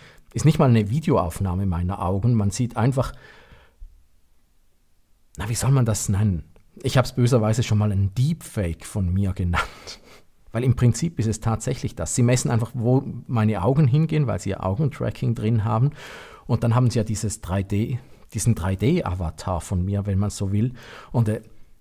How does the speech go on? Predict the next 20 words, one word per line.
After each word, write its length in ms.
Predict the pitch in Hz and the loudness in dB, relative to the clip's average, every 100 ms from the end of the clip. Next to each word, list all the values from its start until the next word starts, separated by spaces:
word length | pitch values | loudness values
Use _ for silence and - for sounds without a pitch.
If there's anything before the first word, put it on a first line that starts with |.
| _ - - | _ -8 2
den 240 | 127 143 | 4 6
sieht 300 | - 107 - | 4 -4 -6
man 180 | 87 82 | -6 -6
draußen, 440 | - 80 78 - | -6 -8 -6 -6
aber 160 | 98 87 | -4 -2
da 100 | 92 | -2
sieht 200 | 110 127 | -4 -2
man 160 | 98 98 | 0 0
nicht 220 | 110 110 | -2 -2
mich. 280 | 90 - - | -4 -4 -10
Das 160 | 95 | -8
bin 160 | - 104 | -2 0
nicht 200 | 113 107 | 0 -2
ich, 180 | 78 - | -10 -8
die 160 | 110 | -6
Augenpartie, 640 | 90 90 90 - 95 - 98 | -4 -2 -4 -6 -8 -6 -6
die 120 | 98 | -4
man 180 | 85 85 | -4 -4
da 140 | 80 | -6
sieht. 460 | 76 - 76 - | -8 -12 -14 -16